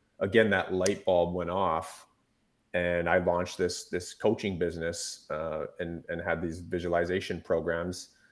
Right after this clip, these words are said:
uh, based off of, again, my experience and even, like, studies at Brown and rabbit holes and research that I, that I had done and read, you know, uh, after the fact. And yeah, created this program, and, and it really took off, and,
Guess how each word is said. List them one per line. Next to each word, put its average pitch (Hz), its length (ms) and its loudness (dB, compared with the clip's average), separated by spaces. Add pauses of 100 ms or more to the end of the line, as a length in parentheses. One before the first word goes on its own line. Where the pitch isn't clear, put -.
(200)
uh, - 40 -8 (120)
based 95 360 4
off 85 280 4
of, 87 220 -8
again, 95 260 4
my 87 160 8
experience 95 840 4
and 95 160 0
even, 90 260 -2
like, 82 320 -2
studies 90 480 2
at 82 200 0
Brown 90 420 0
and 82 240 -4 (380)
rabbit 95 340 6
holes 95 240 2
and 85 140 -2
research 92 460 0 (400)
that 87 120 4
I, 85 200 4 (100)
that 90 100 4
I 90 80 4
had 90 160 0
done 87 220 0
and 82 160 -2
read, 87 360 0
you 90 120 -6
know, 82 240 -4 (480)
uh, 76 300 0 (120)
after 90 340 -2
the 90 80 -2
fact. 101 460 0 (840)
And 110 160 10
yeah, 135 140 10
created 123 360 8
this 120 120 4
program, 143 680 8
and, 110 280 4
and 113 120 0
it 113 60 4
really 117 280 2
took 117 280 -2
off, 101 380 0
and, 87 340 -4